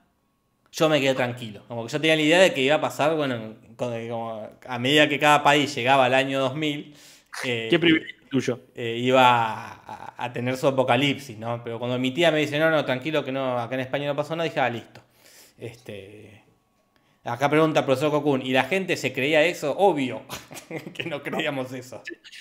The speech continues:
Speaker 2: Si se creen que hay un virus ahora, Jorge.
Speaker 1: Pero
Speaker 2: Y
Speaker 1: si
Speaker 2: no
Speaker 1: se creen que la Tierra es plana, si se creen que la vacuna no sirve.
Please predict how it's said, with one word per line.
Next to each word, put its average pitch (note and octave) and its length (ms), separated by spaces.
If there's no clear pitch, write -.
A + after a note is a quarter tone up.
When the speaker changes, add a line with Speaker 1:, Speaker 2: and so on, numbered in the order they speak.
Speaker 2:
Si E3+ 160
se E3+ 180
creen G3+ 300
que F#3+ 80
hay F#3 80
un E3+ 100
virus F3 300
ahora, E3+ 360
Jorge. D#3 500
Speaker 1:
Pero B2 200
Speaker 2:
Y - 20
Speaker 1:
si C3+ 40
Speaker 2:
no C3+ 80
Speaker 1:
se C3+ 200
creen E3 220
que D3+ 120
la C#3 140
Tierra D#3+ 260
es C#3+ 60
plana, A#2 640
si B2+ 160
se C3 180
creen E3 340
que C#3 100
la C#3 200
vacuna D#3 240
no D3 140
sirve. A2+ 400